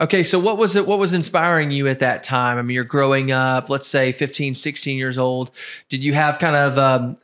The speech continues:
kind of a, a view of what your career was gonna be, or what you liked, or, uh, were, were you into sports at that time?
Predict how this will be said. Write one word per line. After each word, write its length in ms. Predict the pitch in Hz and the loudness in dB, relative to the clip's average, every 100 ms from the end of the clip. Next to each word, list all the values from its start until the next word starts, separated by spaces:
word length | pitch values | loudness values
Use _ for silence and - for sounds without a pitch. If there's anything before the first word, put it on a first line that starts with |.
| - | -2
kind 160 | 143 | 0
of 120 | 131 | 2
a, 100 | 123 | 2
a 120 | - 127 | 2 0
view 360 | 127 151 156 | 2 4 4
of 160 | 139 - - | 2 -2 -12
what 360 | 98 147 147 123 | -10 -2 -2 0
your 100 | 135 | -4
career 420 | - 143 180 240 | -2 0 2 2
was 120 | 240 | -2
gonna 180 | 208 220 | -2 -2
be, 240 | 208 220 | -2 0
or 60 | 190 | 0
what 220 | 143 147 | 2 0
you 100 | 139 | -2
liked, 560 | 139 180 190 202 196 175 | -2 0 2 0 -2 0
or, 320 | 135 131 131 - - _ | 0 0 -2 -10 -20 _
uh, 440 | 143 131 127 127 - - | -2 0 2 0 -4 -4
were, 240 | 143 135 | 0 0
were 140 | 135 139 | 0 -2
you 180 | 135 | 0
into 180 | 135 123 | -2 -2
sports 420 | 120 - 170 185 | -4 -4 -4 0
at 120 | 190 170 | -2 0
that 180 | 165 | -2
time? 600 | 170 165 156 147 139 180 | 0 2 2 0 -6 -10